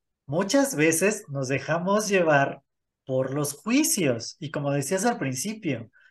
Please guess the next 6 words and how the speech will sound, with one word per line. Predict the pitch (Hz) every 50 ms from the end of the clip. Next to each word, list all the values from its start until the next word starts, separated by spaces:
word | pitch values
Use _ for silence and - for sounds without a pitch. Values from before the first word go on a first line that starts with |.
| _ _ -
si | - - 160 180
una | 202 254 262 262
persona | 208 175 143 131 - - 165 185 175 156 135 107 104 - - _ _ _ _ _ _ _
tiene | - 143 151 165 160 165 165 151 151 - - _ _ _ _
un | - 160 175 180
techo, | - 180 170 175 175 - 147 123 107 -